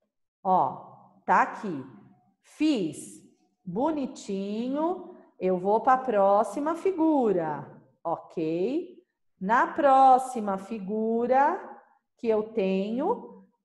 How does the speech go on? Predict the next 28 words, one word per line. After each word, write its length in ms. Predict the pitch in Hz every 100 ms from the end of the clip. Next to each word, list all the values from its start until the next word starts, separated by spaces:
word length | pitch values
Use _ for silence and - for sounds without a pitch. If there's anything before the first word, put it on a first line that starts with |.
| _
vamos 380 | 175 214 254 277
lá, 180 | 240 175
eu 140 | 180
vou 180 | 180 214
mudar 540 | 240 294 247 247 311
a 80 | 370
cor. 420 | - - 247 185 165
Vou 120 | 196
pegar 300 | 262 220 240
aqui 200 | 262 294
o 80 | 285
vermelho. 1000 | 269 349 349 262 233 190 165 151 147 151 _ _ _ _ _ _ _ _ -
No 320 | 302 440 508
paralelepípedo, 1400 | 427 330 311 285 247 220 - 320 285 - 175 156 147 -
nós 320 | 220 277 330
já 140 | 254 202
vimos, 840 | 180 254 294 220 170 156 - - _ _
tá? 420 | - 202 262 330 - - -
Que 200 | - 285
ele 380 | 254 277 294 -
tem 640 | - 254 220 185 151 143 - _ _ _ _ _ _ _ _ _ _ _ _ _ _ _ _
oito, 580 | - 196 330 392 - - 440 494 - - - - - _ _ _ _ _ _
certo? 500 | _ - 240 254 254
Aí 100 | 220
ele 120 | 220 226
tem 240 | 254 254
aqui, 280 | 277 277 202
ó, 360 | 165 - -